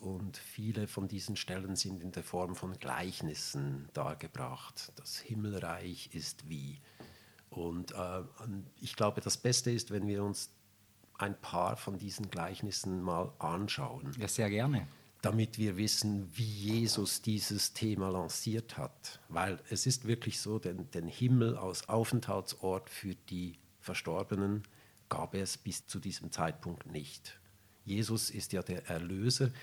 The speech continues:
Speaker 1: Ich habe mich ja jahrelang gefragt, was für eine Erlösung ist das eigentlich?
Speaker 2: Ja, das frage ich
Speaker 1: Wo
Speaker 2: mich jede Weihnachten.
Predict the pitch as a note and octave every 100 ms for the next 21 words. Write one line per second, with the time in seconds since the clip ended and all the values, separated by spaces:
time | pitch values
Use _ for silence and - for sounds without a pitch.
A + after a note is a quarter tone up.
0 | - - A2 A2+ A2+ - G2+ F#2 - A2
1 | G2 G#2+ G#2+ F#2+ F#2 F#2 - F#2 - -
2 | - - - - - - - - - F2
3 | F2 E2+ D#2 D#2 F#2 A#2+ - F2+ - E2+
4 | C#2+ C3 - - - C#3 - - - -
5 | A2+ G#2+ B2 A#2 B2+ B2+ C#3+ C#3 A#2 E3
6 | B2+ - - G#2